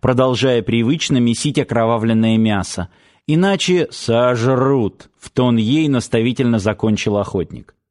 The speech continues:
«Каждый раз, когда на поверхности, повторяй это себе как молитву.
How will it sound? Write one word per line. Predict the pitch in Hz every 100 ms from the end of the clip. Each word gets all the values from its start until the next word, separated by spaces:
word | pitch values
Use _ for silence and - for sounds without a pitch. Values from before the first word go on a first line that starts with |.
| _ _ _ _ _ _ _ _ _ _ _
«Каждый | - 113 127 117 117 143 135
раз, | 135 139 131 98 -
когда | - 101 101 120
на | 117
поверхности, | 110 113 123 143 135 117 104 - 85
повторяй | - 98 - 107 117 151 160
это | 151 147 131
себе | - 139 135 131
как | 117 110
молитву. | 117 123 127 120 95 85 73 -